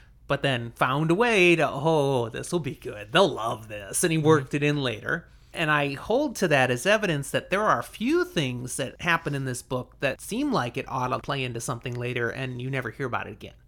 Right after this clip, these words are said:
Speaker 2: And most of those, I'd say, are able to be kind of written off or ignored as just, well, they just never came back up again. They could have,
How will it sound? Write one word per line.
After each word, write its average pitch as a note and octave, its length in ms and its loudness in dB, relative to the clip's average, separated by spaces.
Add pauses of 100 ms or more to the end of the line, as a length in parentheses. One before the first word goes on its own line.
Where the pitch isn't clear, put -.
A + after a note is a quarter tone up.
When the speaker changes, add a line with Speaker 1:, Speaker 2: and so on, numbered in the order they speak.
(100)
Speaker 2:
And F#3+ 200 -2
most D4+ 480 2
of A3 120 -4
those, F#3+ 200 0
I'd D#3+ 160 0
say, D#3+ 440 0
are D3+ 440 4 (160)
able C#3+ 320 -2
to C3+ 120 -8
be C3 100 -2
kind B2+ 240 2
of B2 160 -6
written C3 220 2
off B2 280 4
or A#2+ 80 4
ignored A#2 400 4
as G#2+ 100 -2
just, A2+ 300 -4
well, A2+ 160 2
they A#2 100 2
just A2+ 160 -8
never A2 160 0
came G#2+ 180 -6
back G2+ 200 -2
up E3 160 2
again. E2+ 220 -4
They - 60 -4
could A3+ 220 4
have, B2+ 160 2